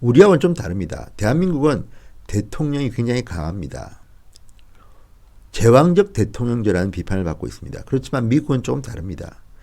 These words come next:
대통령 중심제지만 의회가 더 강합니다. 굉장히 많은 권력을 의회가 쥐고 있습니다. 특히 미 하원은 이번에 민주당이 장악했습니다. 펠로시 하원 의장,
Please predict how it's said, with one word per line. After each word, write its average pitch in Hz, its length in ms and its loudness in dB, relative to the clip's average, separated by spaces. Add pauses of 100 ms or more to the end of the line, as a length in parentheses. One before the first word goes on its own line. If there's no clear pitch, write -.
(400)
대통령 151 560 2
중심제지만 98 840 -2 (440)
의회가 160 480 6
더 113 160 2
강합니다. 92 640 -6 (760)
굉장히 190 400 6
많은 120 280 2
권력을 95 580 0
의회가 123 320 2
쥐고 80 240 -6
있습니다. - 460 -12 (140)
특히 - 500 -4 (500)
미 143 240 2
하원은 117 480 2
이번에 92 300 -2
민주당이 117 520 0
장악했습니다. - 680 -8 (640)
펠로시 196 420 4
하원 160 240 2
의장, 127 400 0